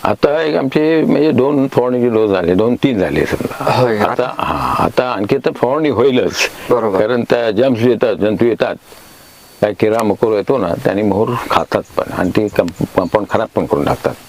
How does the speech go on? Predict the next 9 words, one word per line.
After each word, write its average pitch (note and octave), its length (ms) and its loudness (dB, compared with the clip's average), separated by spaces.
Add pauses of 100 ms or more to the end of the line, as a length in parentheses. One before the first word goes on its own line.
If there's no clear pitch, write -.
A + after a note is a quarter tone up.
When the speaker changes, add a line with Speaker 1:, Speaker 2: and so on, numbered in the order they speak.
(760)
Speaker 1:
त्यामुळे B2+ 500 2
फवारणीचे A#2+ 640 -2
डोस A#2+ 220 0
आणखी A2 260 0
दोन G#2 200 0
तीन A#2+ 220 2
होतीलच. F#2+ 460 0 (960)
त्याच्यानंतर A#2+ 500 0 (520)
ती B2+ 60 0